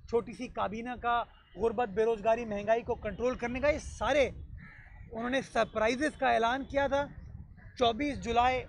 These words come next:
दो हज़ार अठारह को, पच्चीस जुलाई को आवाम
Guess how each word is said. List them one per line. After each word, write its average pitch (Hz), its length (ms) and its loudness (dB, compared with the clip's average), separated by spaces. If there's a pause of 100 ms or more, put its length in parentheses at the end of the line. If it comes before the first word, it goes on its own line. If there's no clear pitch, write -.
(180)
दो 202 220 0
हज़ार 240 220 2
अठारह 226 380 -2
को, 226 220 -8 (500)
पच्चीस 269 360 0
जुलाई 240 340 4
को 269 140 0 (100)
आवाम 226 360 2